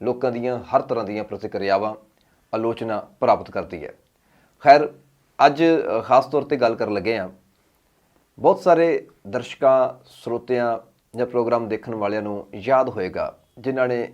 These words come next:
ਇਹ ਗੀਤ ਸੁਣਿਆ ਹੋਏਗਾ। ਤਕਰੀਬਨ ਡੇਢ ਦਹਾਕੇ ਅਸੀਂ ਪਿੱਛੇ ਜਾਂਦੇ ਹਾਂ, ਇੱਕ ਬਹੁਤ ਵੱਡਾ ਵਿਵਾਦ ਛਿੜਿਆ ਸੀਗਾ।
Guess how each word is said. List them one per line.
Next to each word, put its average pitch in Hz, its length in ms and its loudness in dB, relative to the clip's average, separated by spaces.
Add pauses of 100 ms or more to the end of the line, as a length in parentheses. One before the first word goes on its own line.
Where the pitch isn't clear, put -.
ਇਹ 131 100 -2
ਗੀਤ 120 360 -6
ਸੁਣਿਆ 104 320 -8
ਹੋਏਗਾ। 90 280 -6
ਤਕਰੀਬਨ 143 540 -6 (120)
ਡੇਢ 143 340 0
ਦਹਾਕੇ 120 420 -4
ਅਸੀਂ 110 180 -6
ਪਿੱਛੇ - 280 -10
ਜਾਂਦੇ 95 300 -6
ਹਾਂ, 113 60 -12 (800)
ਇੱਕ 170 200 0
ਬਹੁਤ 160 360 2
ਵੱਡਾ 139 280 4
ਵਿਵਾਦ 113 500 4 (880)
ਛਿੜਿਆ 143 320 6
ਸੀਗਾ। - 360 -10